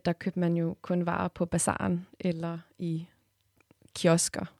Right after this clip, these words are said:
hvor man altid lige betalte med nogle kontanter, og det var kun det, øh, man havde.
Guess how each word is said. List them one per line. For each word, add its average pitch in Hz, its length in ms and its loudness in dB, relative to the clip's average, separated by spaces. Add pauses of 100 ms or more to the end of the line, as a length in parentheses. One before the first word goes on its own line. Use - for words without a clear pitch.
hvor 170 120 4
man 147 120 2
altid 143 340 -4
lige 156 180 -6
betalte 165 400 -8
med 170 120 -8
nogle 170 180 -6
kontanter, - 580 -6
og - 120 -16
det 165 100 -2
var - 60 -4
kun 180 320 0
det, 170 240 -4 (320)
øh, 175 180 -8
man 175 200 -6
havde. 170 300 -2